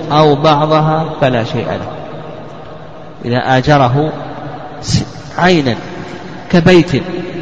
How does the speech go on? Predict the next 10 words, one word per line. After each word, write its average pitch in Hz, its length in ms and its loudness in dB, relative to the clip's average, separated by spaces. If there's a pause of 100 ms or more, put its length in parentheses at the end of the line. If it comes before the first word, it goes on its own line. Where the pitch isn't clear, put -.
(160)
أو 160 120 6
دكان 151 440 2 (2250)
ثم 175 240 2 (140)
منعه 165 760 4 (640)
كل 185 200 6
المدة، 113 440 0 (260)
ولنفرض 160 540 2 (1000)
أنه 147 480 2 (100)
آجره 135 840 2 (1300)
البيت 127 440 2